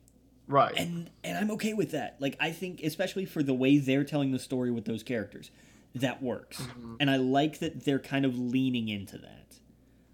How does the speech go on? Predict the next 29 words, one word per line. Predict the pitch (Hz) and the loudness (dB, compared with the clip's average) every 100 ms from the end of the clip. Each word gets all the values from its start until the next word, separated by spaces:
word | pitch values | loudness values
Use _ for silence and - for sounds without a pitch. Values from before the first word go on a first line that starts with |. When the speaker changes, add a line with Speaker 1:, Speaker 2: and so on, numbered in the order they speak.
| 139 | -8
Speaker 1:
Mm-hmm. | 123 123 | -6 -2
Speaker 2:
I, | 117 117 117 | -2 -2 -2
I | |
enjoyed | 117 107 113 110 87 | -2 -2 -2 -2 -6
that. | 71 65 - - - - - - | -10 -12 -14 -20 -20 -20 -16 -4
Um, | 107 107 104 101 - - - - - | 0 2 0 -6 -14 -20 -20 -20 -10
I'm, | 123 139 139 135 127 - - - - - - | -2 2 4 2 0 -6 -20 -20 -20 -20 -10
I'm | 123 131 127 | -4 -2 -2
still | - - - 165 180 180 175 175 180 - | -4 -6 -6 -6 -4 -4 -6 -8 -10 -8
wary | 131 120 147 160 165 156 143 | -4 0 2 2 4 4 2
about | 131 123 131 131 | -4 -4 -4 -2
Woody | 127 139 120 | 2 4 4
Harrelson | 117 127 123 - 127 117 117 110 - - | 0 -2 -2 -4 -4 -4 -4 -6 -12 -8
as | 107 104 101 - - | -4 -4 -6 -10 -16
Carnage. | - 107 107 101 92 - - - | -10 -6 -6 -6 -10 -14 -18 -14
I, | 104 104 107 107 - | -8 -4 -4 -4 -6
I | 107 | -8
still | - - - - 143 143 | -6 -10 -8 2 4 6
would | 139 | 6
have | 131 110 | 4 2
loved | 123 123 117 | 0 0 0
more | 123 123 | -2 0
of | 117 | 0
a | 113 | -2
Dane | 107 113 120 117 | -2 0 0 0
DeHaan | 104 - 110 113 113 110 | -4 -4 -4 -4 -4 -8
kind | - 110 107 | -8 -8 -6
of | 104 | -6
casting. | - 107 104 - 107 101 98 | -8 -8 -8 -8 -8 -8 -8